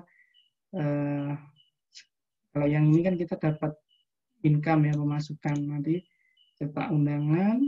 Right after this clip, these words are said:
dapat bonus, undangan digital. Ini juga sebagai salah satu strategi marketing. Lalu untuk, eh,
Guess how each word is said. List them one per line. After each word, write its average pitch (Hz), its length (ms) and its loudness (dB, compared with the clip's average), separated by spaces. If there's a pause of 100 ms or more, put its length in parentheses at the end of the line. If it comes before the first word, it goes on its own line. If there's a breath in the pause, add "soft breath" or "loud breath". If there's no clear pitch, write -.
(160)
dapat 156 320 -6
bonus, 156 400 0
undangan 147 240 0
digital. 147 480 -6
Ini 156 160 0 (480 soft breath)
juga 156 320 -2
sebagai 156 560 -4 (560 soft breath)
salah 147 160 -2
satu 196 640 -4 (560)
strategi 151 400 -2
marketing. 151 720 0 (920)
Lalu 151 320 0
untuk, 180 480 0 (1400)
eh, 156 600 2